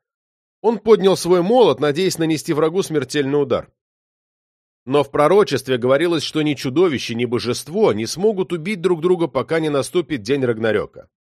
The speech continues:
Гиммер, забившийся от страха в дальний конец лодки, увидел перед собой голову зверя.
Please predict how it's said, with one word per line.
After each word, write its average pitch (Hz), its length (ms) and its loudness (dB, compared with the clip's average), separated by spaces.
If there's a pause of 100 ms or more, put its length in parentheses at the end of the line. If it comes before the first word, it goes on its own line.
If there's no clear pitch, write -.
(360)
Гиммер, 190 360 0
забившийся 165 580 -2
от - 80 -6
страха 165 400 -2
в 117 60 -6
дальний 139 340 2
конец 139 400 -2
лодки, 190 480 -2 (380)
увидел 185 420 0
перед 160 260 -4
собой 156 380 2
голову 143 440 0
зверя. 101 480 -6